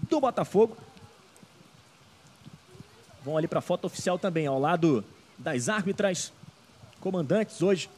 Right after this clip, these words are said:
dessa grande decisão aqui na Gávea. Debaixo de chuva, hein, professora? Debaixo de chuva, hein?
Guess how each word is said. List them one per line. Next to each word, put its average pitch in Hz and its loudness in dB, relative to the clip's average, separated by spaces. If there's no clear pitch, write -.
dessa 175 4
grande 156 0
decisão 175 2
aqui 160 -2
na 240 2
Gávea. 147 4
Debaixo 135 -12
de 151 -10
chuva, 233 -6
hein, 233 -4
professora? 143 -6
Debaixo 143 -6
de 226 -2
chuva, 220 2
hein? 202 0